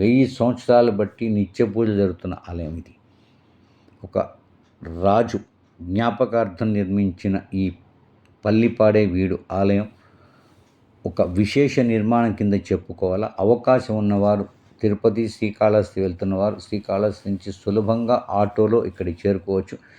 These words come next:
ఇక్కడ పక్కనే కూడా తొండమాన్ చక్రవర్తి ప్రత్యక్షమైన శ్రీ శ్రీదేవి భూదేవి సమేత శ్రీ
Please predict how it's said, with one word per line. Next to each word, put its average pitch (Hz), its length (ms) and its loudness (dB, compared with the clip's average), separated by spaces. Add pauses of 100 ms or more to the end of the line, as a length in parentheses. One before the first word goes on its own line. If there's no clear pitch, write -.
(420)
ఇక్కడ - 320 0
పక్కనే 139 640 2
కూడా 117 340 0 (840)
తొండమాన్ 135 500 6 (100)
చక్రవర్తి 113 460 0
ప్రత్యక్షమైన 104 800 -2
శ్రీ 95 340 -6
శ్రీదేవి 117 540 2 (160)
భూదేవి 104 460 4
సమేత 98 540 -2
శ్రీ 95 480 -2